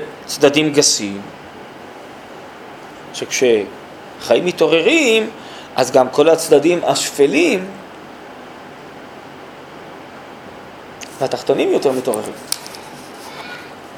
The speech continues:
אז קודם הוא יתאר מה קורה בשאר העמים. אז בואו נקרא קצת. "אחרי במעשיים,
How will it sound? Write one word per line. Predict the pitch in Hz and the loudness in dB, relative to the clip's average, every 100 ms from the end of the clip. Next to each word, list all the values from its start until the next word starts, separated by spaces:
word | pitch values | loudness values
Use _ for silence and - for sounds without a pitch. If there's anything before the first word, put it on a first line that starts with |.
| - - - | -16 -16 -4
אז | - | 2
קודם | 254 247 | 4 6
הוא | 226 | 6
יתאר | 214 190 | 6 6
מה | 185 | 6
קורה | 175 165 | 4 4
בשאר | 160 139 127 123 | 4 4 4 6
העמים. | 104 95 | 2 -2
אז | 95 | 4
בואו | 156 | 4
נקרא | 139 - 98 | 4 -2 -6
קצת. | - 110 156 | 2 2 6
"אחרי | 208 | 4
במעשיים, | 208 190 185 165 151 | 6 6 4 2 0